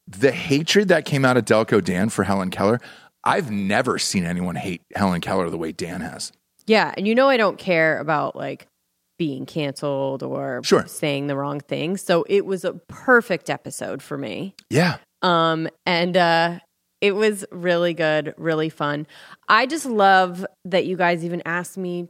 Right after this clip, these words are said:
Speaker 2: to be on, 'cause, you know, it's, like, my favorite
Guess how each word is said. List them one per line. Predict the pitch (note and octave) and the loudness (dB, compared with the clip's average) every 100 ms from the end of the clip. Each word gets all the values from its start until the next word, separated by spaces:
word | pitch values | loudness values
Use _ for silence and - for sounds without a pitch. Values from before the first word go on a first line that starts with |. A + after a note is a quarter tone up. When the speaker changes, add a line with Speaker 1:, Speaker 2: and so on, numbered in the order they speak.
| - | -12
Speaker 2:
to | F#3+ | -14
be | F3+ G3 G3 G3 - | -8 -6 -6 -8 -8
on, | G#3 G3 - - | -6 -6 -8 -16
'cause, | - E3 | -12 -6
you | F3 | -4
know, | F3 | -4
it's, | F3 | -4
like, | F#3 F#3 | -8 -6
my | F3 D#3+ _ - | -6 -8 _ -4
favorite | F3+ E3+ E3 E3+ E3 - | -2 -2 -2 -4 -4 -8